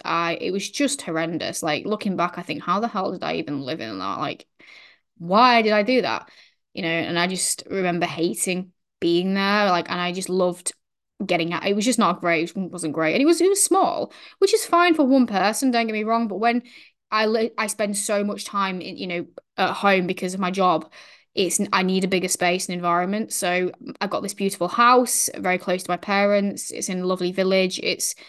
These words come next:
in nature. It's three bed, so a three bed house is a one person, get me. But no, it's, it's a wonderful place, and I've been so happy since moving here. It's been one of the, one of my highlights of my year, to be fair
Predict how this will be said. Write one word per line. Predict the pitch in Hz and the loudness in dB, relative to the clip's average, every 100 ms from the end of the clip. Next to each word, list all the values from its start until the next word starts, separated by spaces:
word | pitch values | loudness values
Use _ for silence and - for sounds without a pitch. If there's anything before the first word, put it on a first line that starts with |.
| - _ | -20 _
in | 185 175 | -4 -2
nature. | 175 180 175 - 185 185 185 _ _ _ _ _ _ - | 0 0 0 4 4 4 0 _ _ _ _ _ _ -4
It's | 170 - - - - | -2 0 0 -2 -4
three | 196 208 202 | -2 0 2
bed, | 190 190 185 | 2 2 0
so | - - | -6 -8
a | 185 | -12
three | - 254 | -4 -2
bed | 302 | -2
house | - - 240 226 | -6 -2 -2 -2
is | 185 | -8
a | 165 | -6
one | 180 208 | -4 -4
person, | 180 190 202 151 | -2 -4 -4 -6
get | 139 208 | -6 -6
me. | 208 180 180 - - - | -4 -6 -10 -16 -14 -2
But | 202 | 2
no, | 196 | 2
it's, | 170 208 - | 2 0 0
it's | 226 | 0
a | |
wonderful | 208 220 220 208 196 | 2 4 4 2 -2
place, | 180 165 175 - | 0 -2 -2 -4
and | 180 175 180 170 | -2 -2 -6 -6
I've | 185 185 | -6 -4
been | 185 | -2
so | 180 - 185 | 0 0 0
happy | 180 165 185 | 0 0 0
since | 185 165 165 | -2 -4 -6
moving | 170 175 180 | -6 -6 -6
here. | 180 185 | -4 0
It's | 226 - | 0 -2
been | 185 185 | -6 -6
one | 180 | -4
of | |
the, | 175 - | -6 -8
one | - 185 | -8 -4
of | 180 | -2
my | 175 | -2
highlights | 175 175 175 - | 0 0 0 -2
of | 190 | -6
my | 175 | -4
year, | 196 233 | 0 -2
to | - | -2
be | 170 | -6
fair | - 156 180 | -2 -2 -4